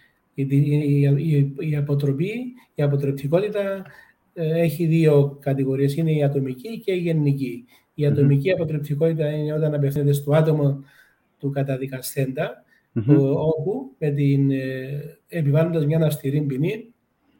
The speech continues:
Speaker 1: θα το σκεφτεί την επόμενη φορά και να μην το ξανακάνει.
Speaker 2: Μμμ.
Speaker 1: Άρα έχουμε την πιθανότητα να το ξανακάνει και πόσο αυστηρή ήταν η άσχημη ήταν, πόσο αποτρεπτική εμπειρία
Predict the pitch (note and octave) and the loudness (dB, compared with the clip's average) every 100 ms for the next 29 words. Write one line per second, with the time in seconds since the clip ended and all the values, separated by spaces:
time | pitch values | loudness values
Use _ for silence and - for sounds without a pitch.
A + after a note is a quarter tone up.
0 | _ _ - - - - D3 C#3 C3+ C3+ | _ _ -20 -20 -20 -8 -2 -2 -2 -2
1 | C#3+ - C#3 C#3 E3+ E3 C#3+ D#3 D3 C#3 | -2 -2 -4 -2 -2 0 2 4 4 2
2 | C3+ C3+ D3+ E3 D#3 C#3 C#3 D3 D3 - | 0 -2 -2 -4 -2 0 2 0 -2 -4
3 | C3+ B2 A#2+ A#2 - _ _ - _ - | -6 -6 -10 -12 -20 _ _ -20 _ -10
4 | G#2 D3 D3+ D#3 D#3 D#3 C#3+ C3+ B2+ B2+ | -4 0 2 2 2 2 2 2 -2 -4
5 | B2+ C#3 C#3+ C3+ D3 C#3+ C#3 F3+ G#3 G3 | -4 -4 -2 0 2 2 2 0 -4 -6
6 | C3+ C3+ - B2+ B2 E3+ F#3+ G#3 G3+ _ | -6 -6 -8 -10 -4 -4 -4 -8 -14 _
7 | _ - F3+ E3 D#3+ E3+ D#3 D3 C#3+ D#3 | _ -6 -2 0 0 0 -2 -2 0 0
8 | D#3 D3+ D3+ D3 C#3+ C#3+ - _ _ D3+ | 0 0 -2 -2 -4 -6 -18 _ _ -4
9 | D3+ D#3+ D#3 D#3 D#3 D3 D#3+ - - E3+ | -2 -2 -2 -2 -2 -4 -6 -6 -12 -8
10 | F3+ D3+ E3 D#3+ D#3+ D3+ D3+ D3 D3+ C#3 | -4 0 0 0 0 -2 0 0 2 2
11 | C#3 D3+ D3+ D3+ E3 | 2 2 0 -2 -6